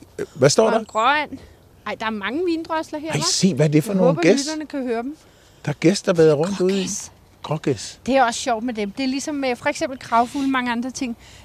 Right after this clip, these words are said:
Speaker 2: De der, der er vant til mennesker, de er så afslappet, dem, der lige pludselig begynder at rykke ind i byen. Og møder man så en grågås i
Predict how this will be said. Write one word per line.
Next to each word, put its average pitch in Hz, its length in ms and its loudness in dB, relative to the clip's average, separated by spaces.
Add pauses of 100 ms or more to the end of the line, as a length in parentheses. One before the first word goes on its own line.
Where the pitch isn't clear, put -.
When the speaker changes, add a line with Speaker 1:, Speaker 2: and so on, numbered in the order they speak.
Speaker 2:
De 320 140 0
der, 294 160 2
der 294 100 0
er 277 60 4
vant 262 260 -2
til 285 100 -8
mennesker, 240 360 -4 (220)
de 277 100 -4
er 269 40 -4
så - 180 -6
afslappet, 240 600 -2
dem, 240 160 -6
der 277 80 -6
lige 262 120 -2
pludselig 247 240 -8
begynder 240 240 -6
at 240 60 -6
rykke 226 160 -2
ind 226 100 -4
i - 20 -6
byen. 226 280 -4 (340)
Og 240 120 0
møder 285 180 4
man 330 120 -4
så 285 140 0
en 285 60 -2
grågås 254 600 -2
i 262 140 -2